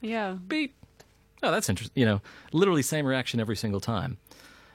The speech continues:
Speaker 1: So there's
Speaker 2: Um,
Speaker 1: an apprehension involved, but there's also a kind of excitement.
Speaker 2: There's a kind of excitement, but, um, you know, you also have to keep very clear in your mind that this is not an end-all to all of your problems.
Speaker 1: Mm-hmm.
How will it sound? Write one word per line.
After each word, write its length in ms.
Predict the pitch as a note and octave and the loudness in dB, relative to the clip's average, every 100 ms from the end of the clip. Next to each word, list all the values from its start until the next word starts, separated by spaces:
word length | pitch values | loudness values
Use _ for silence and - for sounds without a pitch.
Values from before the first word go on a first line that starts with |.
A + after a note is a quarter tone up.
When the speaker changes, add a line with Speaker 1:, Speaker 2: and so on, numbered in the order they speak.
| - | -6
Speaker 1:
So 160 | - - | 0 4
there's 200 | A#3+ A#3 | 4 4
Speaker 2:
Um, 60 | |
Speaker 1:
an 40 | A#3+ | 2
apprehension 540 | A#3 A3+ A3+ A3 G#3+ | 2 2 0 0 -2
involved, 340 | G3 F#3 F#3 F3+ | 0 0 -2 -2
but 100 | F3 | -4
there's 180 | F#3+ | -2
also 260 | F3+ F3+ F#3 | -2 -4 -6
a 60 | F3+ | -6
kind 200 | F3 F3 | -6 -6
of 80 | |
excitement. 560 | E3+ - F3 - - - - | -8 -8 -10 -10 -14 -8 0
Speaker 2:
There's 140 | F#3 | 2
a 40 | F3+ | 2
kind 200 | G3+ G3+ | 2 2
of 60 | |
excitement, 580 | F#3 - E3 E2+ D#2 - | 0 0 0 0 -4 -4
but, 280 | G#2+ G2 - | -2 -2 0
um, 280 | A#2 A2+ G#2+ - - - - | 2 2 0 -10 -20 -20 -6
you 120 | C3 | 2
know, 80 | C3 | 4
you 160 | B2+ D3 | 4 2
also 240 | D#3+ - | -2 -2
have 180 | B2 C3 | -2 -2
to 440 | - B2 A#2+ A2 - - _ _ - | 0 2 2 -2 -6 -16 _ _ -12
keep 240 | - A2+ | -8 -4
very 220 | C#3 C3 | -2 -2
clear 280 | - A#2+ A2+ | 0 0 0
in 140 | A#2+ | 2
your 100 | A2 | 2
mind 360 | G#2+ G#2+ G#2 G2 | 2 2 0 -2
that 160 | F#2+ - | -2 -2
this 180 | A#2+ | -2
is 100 | A#2 | -2
not 440 | A2+ A2+ A#2+ A2+ - - | 2 2 2 0 -4 -8
an 80 | A2 | -4
end-all 480 | G2+ A2 G2 E2+ | 0 0 0 -2
to 140 | E2 - | -6 -6
all 180 | F#2 F2 | -4 -2
of 60 | |
your 100 | F#2 | -4
problems. 640 | - F#2+ G2+ E2+ - F2+ G3+ | -6 -4 -4 -6 -8 -10 -8
Speaker 1:
Mm-hmm. 280 | F#3 F#3 | -6 -8